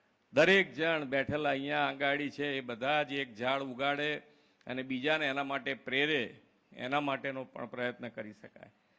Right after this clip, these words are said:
સ્વચ્છતા આપણા સ્વભાવમાં આવી જવી જોઈએ. બાજુવાળા શું કરે છે, સામેવાળા શું કરે છે,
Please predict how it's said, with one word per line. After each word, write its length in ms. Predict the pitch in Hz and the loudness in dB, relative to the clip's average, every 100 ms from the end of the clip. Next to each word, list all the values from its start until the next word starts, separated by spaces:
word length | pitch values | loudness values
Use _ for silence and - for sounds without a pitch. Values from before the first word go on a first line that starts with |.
| _ _ - - | _ _ -12 0
સ્વચ્છતા 420 | 165 - 180 208 | 0 0 0 4
આપણા 320 | 190 196 196 | 4 4 0
સ્વભાવમાં 640 | 180 160 143 170 185 175 | 2 2 6 8 8 6
આવી 200 | 151 151 | 4 2
જવી 280 | 123 120 110 | -2 -4 -6
જોઈએ. 160 | 110 - - - - | -14 -20 -20 -12 0
બાજુવાળા 640 | 147 170 220 208 202 202 | 0 2 2 4 6 4
શું 240 | 196 202 | 2 -4
કરે 260 | 196 190 196 | 0 0 0
છે, 200 | 190 185 | 0 0
સામેવાળા 640 | 180 170 196 196 196 196 | 2 2 4 2 2 0
શું 260 | 190 196 196 | -4 -8 -4
કરે 260 | 185 196 | -2 -2
છે, 220 | 175 185 | -4 -6